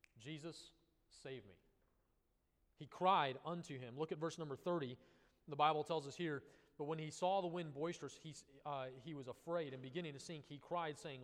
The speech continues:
'Lord, save me.'" "Lord, save me."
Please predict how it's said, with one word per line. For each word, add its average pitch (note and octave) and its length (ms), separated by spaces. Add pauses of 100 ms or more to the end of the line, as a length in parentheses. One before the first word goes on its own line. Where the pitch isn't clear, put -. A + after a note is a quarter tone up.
'Lord, D#3 340
save B2 320
me.'" F#2 140 (2750)
"Lord, F#3 240
save F#3 220
me." G2 60